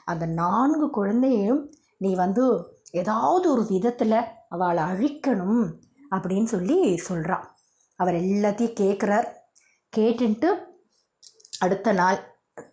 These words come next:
ஆலந்தி அந்த இதுக்கு, நா-, ஞானேஸ்வர் மகாராஜ் இருக்கிற அந்த இடத்துக்கு வர்றதுக்காக அவ வந்து போகணும். அப்போ வந்து ஒரு இது எழுதி கொடுக்குறா, ஒரு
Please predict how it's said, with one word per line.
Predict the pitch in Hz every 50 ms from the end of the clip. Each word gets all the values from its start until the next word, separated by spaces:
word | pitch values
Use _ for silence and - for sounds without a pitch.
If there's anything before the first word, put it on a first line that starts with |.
| - 185
ஆலந்தி | 180 185 190 190 190 180 185 180 175 165 165 165
அந்த | 165 170 170 170 165 160 160 156
இதுக்கு, | 160 170 202 196 - 180
நா-, | - - 175 170 170 165 160 165 170 170 165 165
ஞானேஸ்வர் | 160 170 175 170 180 185 180 - 190 185
மகாராஜ் | 180 175 175 170 170 170
இருக்கிற | 175 175 175 - 202 190
அந்த | 175 165 160
இடத்துக்கு | 160 160 202 202 - 226 - 190
வர்றதுக்காக | 180 170 180 175 - - - 196 180 180 202 311 392 - - - - - - - - - - -
அவ | - 190 180 175 170
வந்து | 170 170 185 208 202 196 185 175 165 160 160
போகணும். | - 190 190 190 196 180 180 190 269 392 - - - _ _ _ _ _ - _
அப்போ | - 233 240 269 269
வந்து | 240 233 247 269 403 427 311 240 240 254 277 277
ஒரு | 240 233 220 220 214 196 190 190 -
இது | - 262 320 370 453 403
எழுதி | 240 233 240 220 226 220
கொடுக்குறா, | 214 175 170 - 156 143 - -
ஒரு | 202 190 185 180 175 175 170 165 165 175